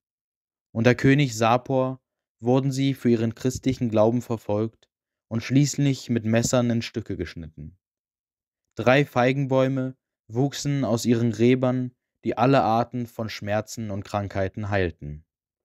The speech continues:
Lobeshymne. Der heilige Proklos, Patriarch von Konstantinopel. Glorreicher Schüler eines glorreichen Lehrers.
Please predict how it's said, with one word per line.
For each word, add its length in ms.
Lobeshymne. 920
Der 140
heilige 320
Proklos, 640
Patriarch 560
von 160
Konstantinopel. 920
Glorreicher 580
Schüler 480
eines 280
glorreichen 640
Lehrers. 640